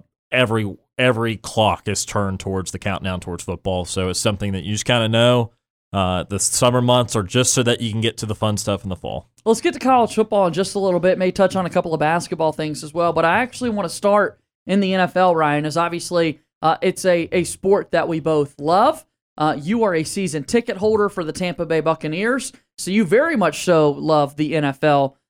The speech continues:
Speaker 2: as the reigning Super Bowl champs. But where we wanna go is obviously with the Duke Blue Devils. You've watched the N F L a lot. We've discussed the N F L at length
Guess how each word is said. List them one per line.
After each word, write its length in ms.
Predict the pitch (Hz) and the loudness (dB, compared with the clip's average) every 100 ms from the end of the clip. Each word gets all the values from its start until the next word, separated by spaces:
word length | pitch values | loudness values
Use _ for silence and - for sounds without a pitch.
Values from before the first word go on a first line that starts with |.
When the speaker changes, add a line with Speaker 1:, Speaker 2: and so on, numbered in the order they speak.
| - | -4
Speaker 2:
as 160 | 160 160 | -2 2
the 100 | 165 | 2
reigning 280 | 175 165 | 2 -2
Super 280 | 143 185 156 | -4 -4 -4
Bowl 160 | 147 147 | -4 -4
champs. 520 | - 214 175 127 - _ _ | 0 0 0 -4 -10 _ _
But 120 | 214 | 2
where 160 | 208 196 | 4 6
we 140 | 202 | 4
wanna 200 | 233 220 | 2 0
go 220 | 190 185 180 | 2 4 4
is 100 | 160 | 2
obviously 680 | 185 160 165 - 170 156 - _ - | 0 -2 -6 -2 0 -2 -4 _ 0
with 180 | 196 | 0
the 80 | 190 | 0
Duke 260 | 160 185 - | -2 -4 -4
Blue 200 | 170 170 | -2 0
Devils. 480 | 160 156 151 147 175 | 0 0 0 -4 -6
You've 160 | 170 | -6
watched 320 | 165 175 175 | -2 -2 -4
the 140 | - 165 | -8 -6
N 80 | 160 | -6
F 160 | 147 | -2
L 220 | 180 190 | 0 2
a 20 | 175 | 2
lot. 300 | 180 170 160 | 0 -2 -4
We've 180 | 147 | -8
discussed 480 | 151 147 - 180 175 | -6 -6 0 0 0
the 100 | 175 | -4
N 80 | 165 | -4
F 160 | 151 165 | -2 0
L 160 | 156 - | 0 0
at 160 | 156 | -4
length 400 | 151 175 170 - | -2 -2 -2 -8